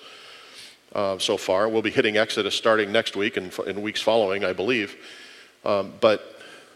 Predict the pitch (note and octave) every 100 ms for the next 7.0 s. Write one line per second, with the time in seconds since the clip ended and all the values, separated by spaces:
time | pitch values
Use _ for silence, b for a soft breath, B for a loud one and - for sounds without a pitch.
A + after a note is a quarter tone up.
0 | B A2+ A#2+ B2 A#2 D#3 D#3 C3+ - C#3+
1 | C3 A2 B2+ A#2+ G#2 G#2+ B2 C#3+ G#2 G2+
2 | G2+ G#2+ - B2+ B2 A2+ A2 A#2 A#2+ C3
3 | B2 F#2+ G2 A#2+ - - B B B B
4 | B B B B B B A2+ G#2+ A#2+ F#2+
5 | A#2 A#2+ C#3 C#3+ B2 A#2+ A#2 C3 C3+ A#2+
6 | C3 B2 G2 F#2+ G#2 G#2+ G#2 A2 -